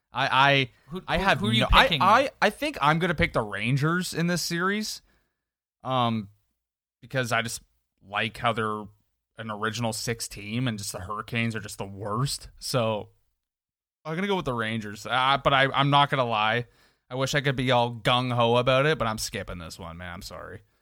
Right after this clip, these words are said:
Speaker 2: Saturday, three P M, the Chicago Blackhawks at the Edmonton Oilers. Um, I think,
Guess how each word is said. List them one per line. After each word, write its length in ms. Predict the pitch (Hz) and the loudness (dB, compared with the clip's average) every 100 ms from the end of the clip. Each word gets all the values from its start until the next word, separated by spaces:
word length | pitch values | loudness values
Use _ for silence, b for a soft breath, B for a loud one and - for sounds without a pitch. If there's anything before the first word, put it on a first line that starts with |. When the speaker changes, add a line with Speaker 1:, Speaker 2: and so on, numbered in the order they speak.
| _ _ _ | _ _ _
Speaker 2:
Saturday, 840 | - 170 165 175 165 160 160 156 147 | -6 0 4 4 4 4 4 2 -4
three 380 | - 160 175 175 | -10 -4 -2 0
P 240 | - 165 | 0 0
M, 360 | 147 143 143 143 - _ _ _ _ _ _ _ _ | 2 0 -2 -6 -12 _ _ _ _ _ _ _ _
the 80 | 135 | -8
Chicago 480 | - 139 143 139 135 | -6 2 2 2 0
Blackhawks 680 | 131 127 127 135 127 - - | 0 0 2 2 2 -2 -8
at 160 | 127 131 | -10 -6
the 140 | 120 | -6
Edmonton 420 | 117 120 120 117 | -4 -6 -6 -6
Oilers. 720 | 120 127 127 127 120 - - - _ _ _ _ _ _ _ - | -4 -2 -2 -4 -4 -8 -10 -14 _ _ _ _ _ _ _ -6
Um, 440 | 123 113 113 110 - _ - | -2 -2 -4 -8 -16 _ -4
I 120 | 147 | -4
think, 440 | - 160 151 - | 0 0 -2 -6